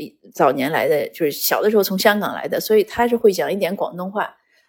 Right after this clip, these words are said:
但是他说他普通话讲不好，但是可以讲一点，但是他平时都是跟我们讲英语。那位太太呢，是从马来西亚来的，她基本上就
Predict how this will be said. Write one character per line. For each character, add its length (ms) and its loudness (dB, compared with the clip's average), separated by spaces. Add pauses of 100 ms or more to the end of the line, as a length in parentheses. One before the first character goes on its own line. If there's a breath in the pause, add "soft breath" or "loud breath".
(140)
但 160 6
是 120 2
他 200 -2
说 140 0
他 140 0
普 200 -10
通 160 0
话 140 2
讲 220 -6
不 80 -6
好， 180 -8
但 100 -4
是 80 -4
可 200 -6
以 80 0
讲 260 -6
一 60 -10
点， 260 -10
但 140 0
是 100 2
他 160 -2
平 180 -8
时 120 -4
都 100 0
是 80 -4
跟 100 -2
我 40 2
们 100 -8
讲 180 -10
英 160 -10
语。 200 -12 (480 soft breath)
那 100 6
位 100 10
太 220 2
太 160 2
呢， 240 -4 (600)
是 140 4
从 140 2
马 140 -2
来 100 0
西 160 0
亚 120 2
来 180 -4
的， 300 -4 (220)
她 160 -6
基 200 -4
本 180 2
上 460 -2
就 480 4